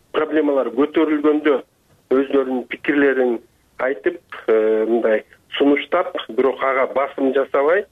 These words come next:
мисалы үчүн өкмөткө же болбосо президентке, же болбосо жалпы эле парламент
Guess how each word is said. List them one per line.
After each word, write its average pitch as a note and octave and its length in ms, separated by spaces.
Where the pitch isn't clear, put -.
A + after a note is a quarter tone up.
мисалы A2 260
үчүн - 200
өкмөткө B2+ 880
же A#2+ 60
болбосо B2 380
президентке, B2 1000
же C3+ 60
болбосо C3+ 380
жалпы C#3+ 420
эле A#2 360
парламент C3+ 540